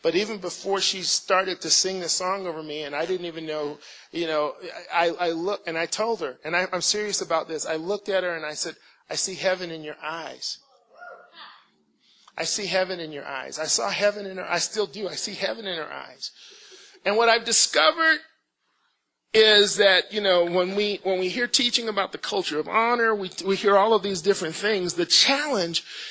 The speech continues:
is that many times we try to honor people based on our mental knowledge of who they are as opposed to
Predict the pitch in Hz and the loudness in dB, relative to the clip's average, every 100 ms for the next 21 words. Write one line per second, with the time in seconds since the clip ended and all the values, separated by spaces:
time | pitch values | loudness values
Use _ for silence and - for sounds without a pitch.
0 | - - 190 185 170 175 175 - 190 202 | -6 4 6 6 4 4 4 0 0 0
1 | 254 262 240 247 220 190 180 214 - 254 | 2 0 2 4 4 2 -4 0 2 4
2 | 240 247 240 202 208 254 262 196 196 165 | 4 4 2 -2 0 0 0 -2 -6 -6
3 | 151 147 151 - - - _ _ _ _ | -6 -6 -8 -20 -20 -20 _ _ _ _
4 | _ _ - 214 214 226 - - 196 190 | _ _ -2 6 6 6 2 2 2 4
5 | 190 180 - 180 185 175 165 156 - _ | 4 2 2 4 6 6 4 0 -10 _
6 | _ _ _ _ 175 214 277 262 226 196 | _ _ _ _ -4 2 2 2 -2 -2
7 | 190 214 220 185 170 - 185 165 160 151 | 0 2 2 0 -2 -4 -4 -2 0 2
8 | 143 147 156 160 160 - 214 196 190 - | 2 -2 -4 -4 -6 -4 0 0 0 0
9 | - 196 170 | -2 -2 -6